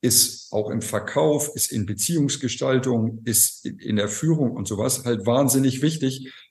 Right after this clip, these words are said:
weil du natürlich auch, ohne dass du immer alles radikal änderst, das Gefühl von Änderung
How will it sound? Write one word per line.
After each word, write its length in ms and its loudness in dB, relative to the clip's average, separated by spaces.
weil 140 4
du 100 4
natürlich 760 4
auch, 200 -2
ohne 260 4
dass 200 2
du 80 -6
immer 240 0
alles 360 2
radikal 540 0
änderst, 680 2
das 120 -2
Gefühl 500 6
von 260 2
Änderung 600 0